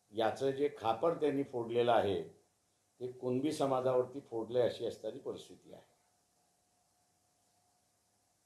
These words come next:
की विदर्भ, विदर्भ हा जर वेगळा राज्य झाला असता तर छत्तीसगडमधल्या आदिवासींचा जसं विकास होत चाललेला आहे तसा विकास आमचाही होत चालला असता असं त्या, असं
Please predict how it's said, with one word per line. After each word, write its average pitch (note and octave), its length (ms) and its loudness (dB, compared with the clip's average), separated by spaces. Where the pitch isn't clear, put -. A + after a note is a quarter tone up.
की B2+ 100 -12
विदर्भ, C#3 400 4
विदर्भ B2+ 420 6
हा C3 380 10
जर C#3 160 4
वेगळा A#2+ 400 6
राज्य C3 340 6
झाला A2 280 6
असता G#2+ 520 2
तर C#3+ 220 8
छत्तीसगडमधल्या C3+ 1000 2
आदिवासींचा B2 760 2
जसं A#2+ 340 -2
विकास C3+ 520 0
होत B2+ 140 -10
चाललेला A2+ 420 0
आहे G#2 440 6
तसा C#3+ 260 4
विकास C3+ 640 0
आमचाही B2 680 0
होत B2+ 220 -4
चालला A#2 320 0
असता A2 300 -2
असं G2+ 200 -8
त्या, G#2+ 380 -10
असं G2+ 280 -10